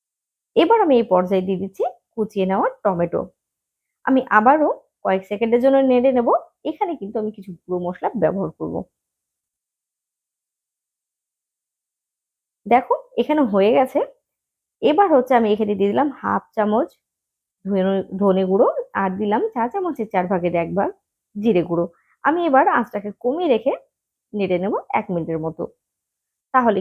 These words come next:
কিন্তু মশলাটা কষানো হয়ে যাবে। এখানে যেহেতু, যেহেতু কোনো রকম জল ব্যবহার হচ্ছে না, অবশ্যই খেয়াল রাখতে হবে আঁচটা যেন কমানো থাকে। আর দিয়ে দিলাম সামান্য গরম মশলা গুঁড়ো। আমি আবারও মশলাটাকে খুব ভালো করে কষিয়ে নিচ্ছি। এবার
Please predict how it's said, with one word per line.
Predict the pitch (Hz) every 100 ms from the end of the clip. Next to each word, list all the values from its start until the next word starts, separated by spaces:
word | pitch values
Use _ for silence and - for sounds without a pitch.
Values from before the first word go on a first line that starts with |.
| 190
কিন্তু | 214 349
মশলাটা | 214 208 202 214 214
কষানো | 202 254 302 302
হয়ে | 214
যাবে। | 190 254 - _ _ -
এখানে | 233 254 277
যেহেতু, | 269 285 - 220
যেহেতু | 208 247 285
কোনো | 226 214
রকম | 214 220 190
জল | 185 208
ব্যবহার | 254 262 262
হচ্ছে | 254 247
না, | 370 214
অবশ্যই | 185 - 208
খেয়াল | - 196
রাখতে | 190 -
হবে | 240 - 208
আঁচটা | - 190
যেন | 202 294
কমানো | 208 185 180 180
থাকে। | 185 185 - _ _ _
আর | - 269
দিয়ে | 294 226
দিলাম | 311 539 -
সামান্য | 226 190 202 480 - _ _ _
গরম | 220 262 226 185
মশলা | 185 175 170
গুঁড়ো। | 165 165 _ _ -
আমি | 247 - 202
আবারও | 190 214 320
মশলাটাকে | 330 320 302 285
খুব | 294 247
ভালো | 240 214
করে | 226 247 233
কষিয়ে | 208 - 254
নিচ্ছি। | 208 - 269 - _ _ _ _
এবার | 269 339